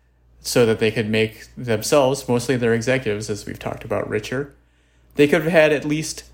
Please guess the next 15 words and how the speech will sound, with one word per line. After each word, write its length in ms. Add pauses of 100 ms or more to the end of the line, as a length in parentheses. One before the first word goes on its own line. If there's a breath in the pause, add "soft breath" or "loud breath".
(100)
seven 560
point 320
five 400
billion 320
dollars 840 (420)
to 120
get 240
through 180
this. 520 (1080)
Disney, 680
Marriott, 720
American, 680 (120)
Delta, 560 (260 soft breath)
Southwest, 800
United, 540